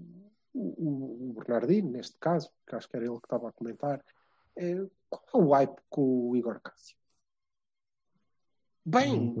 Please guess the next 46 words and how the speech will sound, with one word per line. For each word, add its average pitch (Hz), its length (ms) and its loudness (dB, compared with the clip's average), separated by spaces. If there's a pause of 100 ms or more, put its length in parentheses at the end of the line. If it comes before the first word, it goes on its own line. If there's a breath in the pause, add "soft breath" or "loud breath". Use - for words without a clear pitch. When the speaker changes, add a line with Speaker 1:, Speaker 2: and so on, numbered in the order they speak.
Speaker 2:
pergunta. 113 160 0
Speaker 1:
houve. 254 340 10 (520)
O 294 140 2
Igor 262 240 6
Cássio 277 220 4
tem 285 240 2
que 277 140 -2
entrar 269 220 4
o 269 60 10
Igor 254 280 6
Cássio, 254 540 4
que 262 100 8
é 247 40 10
para 254 140 6
nos 208 180 4
dar 233 140 10
altura. 220 280 6
O - 40 4
Daniel 127 320 4
Loader 196 320 8
Speaker 2:
O - 40 6
Speaker 1:
não 277 60 6
tem - 80 12
Speaker 2:
Pinheiro. 131 280 12
Speaker 1:
altura, 294 340 10
não 202 140 6
tem 160 140 8
altura, 320 500 12
Speaker 2:
É - 20 10
o 285 40 8
Speaker 1:
não 143 100 10
tem 131 80 10
Speaker 2:
Pinheiro. 120 180 8
Speaker 1:
altura. 302 240 8
Agora 226 180 10
o 180 40 12
Igor 151 260 8
Cássio 247 280 4
sim, 294 380 4
é 170 80 6
isto 196 200 0
que - 60 -4
ele 185 100 0
nos 165 100 -4
pode 185 220 6
dar, 220 100 -2